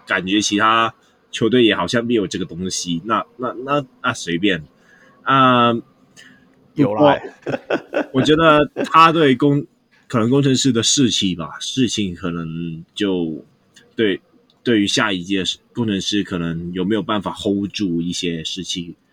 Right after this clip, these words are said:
Speaker 1: 还是会有一些影响的。但是本季那就让他就是没有啊，就让他板凳坐好，然后帮忙鼓励一下其他球员，
Speaker 2: <laughs>
Speaker 1: 就这样。
Speaker 2: O-，OK 啦，欸，我觉得反而工程师会因为这样说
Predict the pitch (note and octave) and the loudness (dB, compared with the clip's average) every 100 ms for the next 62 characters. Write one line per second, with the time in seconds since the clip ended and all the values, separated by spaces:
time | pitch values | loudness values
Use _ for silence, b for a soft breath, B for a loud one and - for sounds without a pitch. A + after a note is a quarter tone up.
0 | b b b F#2 - A2 G#2+ D#2+ E2 - | b b b -4 -2 0 -2 -2 -4 -2
1 | F#2+ E2 D#2+ E2+ C2 C#2+ C2 A2 G#2+ G2+ | -2 -4 -8 -12 -12 -16 -8 -6 -2 -2
2 | F2 b b b b - A2 F2 C3 A2+ | -2 b b b b -4 -4 0 2 4
3 | B2 G#2+ A2 G2+ A2 F2 G2 F#2+ F#2 F#2+ | 2 2 2 2 0 0 0 2 2 2
4 | F2+ F2 F2+ F2+ D#2+ D2 _ _ _ _ | 0 -4 -4 -4 -4 -8 _ _ _ _
5 | _ F2+ F#2+ F2+ B1 C2 - G2 F2+ F#2 | _ -4 -2 -2 -6 -10 -4 -2 -2 -4
6 | - D#2+ D#2+ F2+ E2 G2 E2 D#2 D2+ E2 | -6 -10 -8 -8 -4 -4 -4 -8 -8 -6
7 | F2+ E2 D#2+ _ A2 G2+ F#2 - E2+ F2+ | -4 -6 -10 _ -4 -2 -4 -6 -2 0
8 | E2+ F#2+ F2 F2 E2+ - D2+ D#2 E2 - | -2 -2 -6 -2 0 0 -2 -10 -10 -12
9 | - E2+ F2 D2+ - _ _ _ _ _ | -8 -4 -4 -6 -12 _ _ _ _ _
10 | b b b b b b b b b b | b b b b b b b b b b
11 | - - - C3+ C3+ C3 C3 A#2 - A#2+ | -16 -10 -2 -2 2 2 4 2 2 0
12 | A2 A2 A#2+ A#2+ B2+ C3 B2+ - _ - | 0 0 2 4 4 2 0 -18 _ -2
13 | A#2 A#2+ B2+ D3+ D3+ D3+ B2 C#3 C3+ B2+ | 0 2 0 0 0 0 -2 0 0 0
14 | C3+ C3 B2 B2+ A#2 A#2+ A#2 | 0 -2 -2 -2 -2 -2 -2